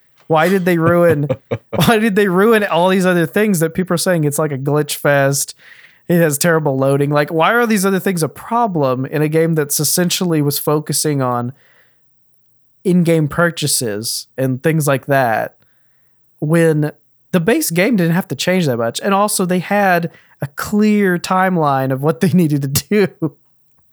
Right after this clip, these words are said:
Speaker 1: you know? So I get why
Speaker 2: Yeah.
Speaker 1: people are upset. It's just one of those things where it's just unexcusable for a game that is not only sixty dollars,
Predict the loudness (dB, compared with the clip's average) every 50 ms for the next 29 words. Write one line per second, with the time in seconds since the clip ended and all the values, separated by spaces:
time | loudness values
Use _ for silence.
0 | -20 -20 -20 -16 -6 -2 0 2 4 4 2 2 0 -2 -8 -14 -20 -20 -20 -20
1 | -20 _ _ -6 -4 -2 0 2 0 2 0 0 0 0 0 2 2 2 2 2
2 | 0 -2 -2 -2 -2 -2 0 -2 -2 -4 -2 0 0 0 0 -2 -4 -4 -6 -4
3 | -2 -2 -2 0 0 0 0 0 0 0 0 0 0 0 0 0 -2 -2 -2 -4
4 | -4 -4 -4 -2 0 0 0 -2 -2 -4 -6 -6 -4 -2 -2 0 0 -2 -4 -4
5 | -6 -6 -4 -2 -2 -2 0 0 0 0 2 2 2 2 2 2 0 -2 -4 _
6 | _ -20 -20 -20 _ _ -4 -2 0 0 2 2 2 2 2 2 2 0 0 0
7 | 0 0 -2 -2 -4 -4 -6 -4 -4 -4 -4 -4 -6 -8 -10 -10 -10 -10